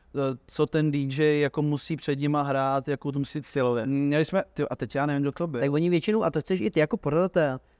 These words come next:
Speaker 3: tak, a, přece jenom za toho headlinera dáš jako spousta peněz a chceš, aby to jeho vystoupení jako, eh, vyniklo.
Speaker 2: Hmm.
Speaker 3: Víš, vlastně
Speaker 2: Hmm.
Speaker 3: de facto i nej-, necháš mu nejvíc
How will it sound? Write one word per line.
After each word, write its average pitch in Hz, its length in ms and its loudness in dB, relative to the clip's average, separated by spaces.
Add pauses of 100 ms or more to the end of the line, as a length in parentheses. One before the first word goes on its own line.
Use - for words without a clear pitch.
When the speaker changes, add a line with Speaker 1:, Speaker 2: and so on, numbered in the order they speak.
Speaker 3:
tak, 139 220 -2
a, 135 240 0
přece 156 280 0
jenom 165 140 4
za 160 80 2
toho 180 140 4
headlinera 160 420 2
dáš 160 200 0
jako 175 160 -10
spousta 170 340 -2
peněz 117 480 -2 (280)
a 135 40 -8
chceš, 143 280 -2
aby 143 140 0
to 165 100 2
jeho 170 120 6
vystoupení 160 480 2
jako, 175 460 0
eh, 143 220 -2
vyniklo. 143 520 2 (120)
Speaker 2:
Hmm. 131 300 -2
Speaker 3:
Víš, 175 120 0
vlastně 135 260 0
Speaker 2:
Hmm. 151 40 0
Speaker 3:
de 143 60 0
facto 160 260 0
i 160 80 2
nej-, 147 260 2
necháš 143 380 -2
mu 147 200 0
nejvíc 139 360 0